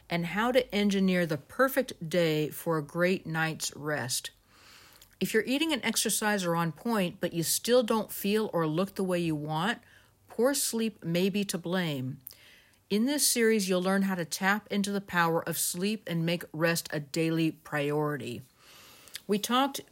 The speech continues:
previously about the five signs that your sleep habits aren't working for you. And we began also talking about some of the ways that you can prepare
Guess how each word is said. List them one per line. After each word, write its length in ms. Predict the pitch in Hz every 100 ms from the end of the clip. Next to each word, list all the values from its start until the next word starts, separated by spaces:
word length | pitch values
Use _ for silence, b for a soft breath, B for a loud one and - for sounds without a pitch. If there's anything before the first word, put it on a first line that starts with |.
| -
previously 800 | 254 262 226 196 - 175 165 160
about 600 | 165 151 170 165 160 - _ _ _
the 100 | 180
five 540 | 160 - 185 208 220 214 -
signs 720 | - 170 160 170 208 233 -
that 180 | 165 185
your 120 | 170
sleep 420 | 156 - 190 202 -
habits 500 | - 175 180 175 -
aren't 220 | 165 160 165
working 320 | 165 - 160
for 160 | -
you. 420 | 151 147 170 254 311 _ B B B B B B B B
And 300 | 196 220 226 214
we 120 | 220
began 600 | 185 196 208 226 247 254 -
also 380 | 196 220 - 240
talking 440 | - 226 208 226
about 260 | 202 180 -
some 320 | - 233 277
of 120 | 240
the 100 | 226
ways 400 | 190 185 185 170
that 120 | 160
you 140 | 180 196
can 220 | 190 180
prepare 720 | 175 160 180 185 185 185 185